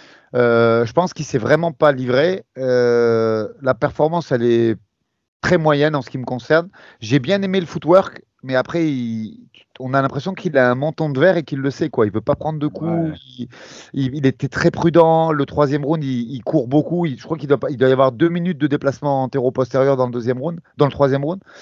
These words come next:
Speaker 1: Euh, je pense que Taylor, il peut vraiment faire une dinguerie, hein.
Speaker 2: Ouais, parce que ça aussi, hein, c'était un combat qui était fait pour faire briller Garbrandt, hein. Je le redis, l'U F C, c'est rare qu'une fois que t'as été à la ceinture,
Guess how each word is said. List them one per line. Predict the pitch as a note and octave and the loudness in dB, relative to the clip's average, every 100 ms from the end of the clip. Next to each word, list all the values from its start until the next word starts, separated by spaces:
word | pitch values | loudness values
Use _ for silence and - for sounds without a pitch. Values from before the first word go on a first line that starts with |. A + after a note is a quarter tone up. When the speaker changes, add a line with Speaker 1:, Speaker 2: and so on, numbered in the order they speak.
| - - - - - | -20 -20 -20 -18 2
Speaker 1:
Euh, | A#2 A#2 | 6 6
je | A#2 | 4
pense | F#3 - | 0 2
que | F3 | -2
Taylor, | C#3+ D#3+ | 0 0
il | E3+ | 0
peut | A#2+ | 0
vraiment | A2+ C#3 D3+ | 0 0 -2
faire | C#3+ | -4
une | C3 | -2
dinguerie, | C3+ B2+ A#2+ | -2 0 -2
hein. | A2 A#2 _ _ _ _ - | -2 -10 _ _ _ _ -4
Speaker 2:
Ouais, | D#3 | -4
parce | C#3 - | -4 -8
que | D3+ | -2
ça | E3+ | -2
aussi, | E3+ G#3 | 0 0
hein, | F3+ | -2
c'était | D#3+ C3 D3+ | -4 -6 -2
un | C3+ | -2
combat | C3 D3 F3 | -4 -2 -2
qui | D#3+ | -2
était | A#2+ A#2 | -6 -8
fait | - - E3+ | -6 0 0
pour | D3+ - | 0 -6
faire | C3+ A2 | -4 -4
briller | A#2+ B2+ A2+ | -4 -4 -2
Garbrandt, | A#2 D3+ D#3+ B2 | -2 -4 -8 -8
hein. | B2+ B2 A#2 | -10 -10 -10
Je | A#2 | -6
le | |
redis, | A2 C3 E3+ | -4 -4 -6
l'U | C#3 C3 | -2 -4
F | |
C, | C3 F3 | -2 -8
c'est | - C3+ | -6 -4
rare | B2+ D#3+ - - _ _ _ _ | 0 0 -2 -20 _ _ _ _
qu'une | C3 | -12
fois | A#2+ C#3+ | -6 -6
que | - | -2
t'as | A#2+ | -4
été | A2+ B2+ | -2 -2
à | A2+ | 0
la | A2 | -2
ceinture, | B2+ B2+ E3 D3 | -6 -8 -8 -10